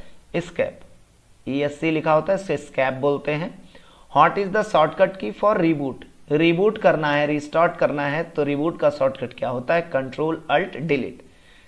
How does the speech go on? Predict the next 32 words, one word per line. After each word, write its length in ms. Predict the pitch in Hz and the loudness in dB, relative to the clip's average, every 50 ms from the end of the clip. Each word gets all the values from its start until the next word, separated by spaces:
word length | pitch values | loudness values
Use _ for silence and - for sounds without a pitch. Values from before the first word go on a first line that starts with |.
| _ - | _ 0
Control 560 | - 147 156 156 147 170 196 208 214 - - - | 2 2 2 2 -2 -2 0 0 0 0 0 0
Alt 180 | 156 156 151 139 | 2 2 2 2
Delete 280 | 135 139 139 139 131 - | 0 -2 -2 -2 -4 -6
से 160 | - 156 151 | -4 -4 -4
हम 380 | 147 175 196 233 - - - - - - _ _ _ - | -2 -4 -4 -6 -8 -10 -16 -20 -20 -20 _ _ _ -6
एक 160 | 143 131 123 | -4 -2 2
dialog 420 | 123 123 117 120 131 151 180 175 175 | 2 2 2 4 4 4 2 4 2
present 340 | 165 165 147 160 165 160 151 | 0 0 2 0 -2 0 0
करते 260 | 170 156 160 - 170 | -2 -2 0 -2 -2
हैं 340 | 175 175 190 190 190 147 - | 0 0 0 -2 -2 -2 2
जहां 280 | 147 139 135 143 147 | 2 2 4 2 0
से 180 | 139 - 139 131 | 0 -2 -2 -2
हम 320 | 131 131 160 196 220 233 - - - - - - - | -2 -2 -2 -2 -4 -4 -6 -10 -18 -20 -20 -16 -4
अपने 280 | 110 123 120 131 139 127 | -4 -4 -2 -2 -6 -6
system 380 | - - 139 - - 135 127 127 | -6 -8 -10 -6 -4 -4 -4 -2
को 120 | 123 127 | -4 -4
reboot 420 | 131 127 131 143 156 175 175 175 | -4 -4 -2 0 0 0 -2 2
करते 260 | - 175 170 175 175 175 | 2 2 2 2 0 0
हैं, 320 | 170 165 170 170 170 165 | 0 0 0 -2 -2 -4
shut 160 | 170 - 127 | -4 -4 -6
down 340 | 123 117 123 127 151 165 165 | -4 -2 0 0 0 -2 -2
कर 140 | 165 165 156 | -4 -6 -4
सकते 300 | 156 165 160 - - 160 | -4 -6 -6 -4 -6 -6
हैं, 320 | 160 160 165 180 - - - - - - - - 131 | -4 -4 -6 -8 -8 -10 -16 -20 -20 -20 -16 -12 -6
जो 180 | 131 156 156 | -2 -2 0
भी 120 | 151 185 180 | 0 -2 0
करना 280 | - 143 131 127 123 | 0 0 0 0 -6
चाहें 200 | 123 - 151 175 | -6 -6 -6 -6
हम 120 | 214 277 - | -6 -6 -6
कर 100 | - - | -8 -8
सकते 340 | - - - - - - | -8 -12 -18 -20 -20 -20
हैं। 40 | _ | _